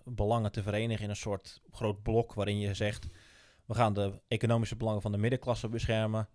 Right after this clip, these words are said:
de culturele en identitaire be-, eh, belangen van de bevolking en hun eigenheid. En ook een beetje de arbeidersklasse nog wel in bescherming nemen. Dat is denk ik wel de succesformule.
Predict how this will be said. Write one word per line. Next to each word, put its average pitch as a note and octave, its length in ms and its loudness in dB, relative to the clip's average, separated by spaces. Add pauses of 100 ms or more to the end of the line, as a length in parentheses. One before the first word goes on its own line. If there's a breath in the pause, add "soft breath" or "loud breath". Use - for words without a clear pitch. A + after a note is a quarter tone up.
de A#2 140 -4
culturele A2 600 2
en G2+ 160 -2
identitaire G#2+ 680 -2
be-, G#2 300 -4
eh, G#2 380 -2
belangen G#2+ 400 -2
van G2+ 100 -4
de G2 60 -6
bevolking G2+ 500 -2 (340 loud breath)
en G#2 100 -4
hun G#2 120 -2
eigenheid. G#2 680 -4 (300 soft breath)
En G2 140 -6
ook F#2 120 -8
een F2+ 80 -8
beetje F#2+ 220 -4
de F2 60 -4
arbeidersklasse F#2+ 760 -4
nog G2 100 -8
wel G2 160 -4
in F#2+ 80 -2
bescherming F#2+ 460 -4
nemen. F#2+ 260 -4 (240 loud breath)
Dat A#2 160 4
is A2 100 0
denk A2+ 160 4
ik G#2 100 -2
wel G#2 140 -2
de G2+ 60 -8
succesformule. G#2+ 840 -4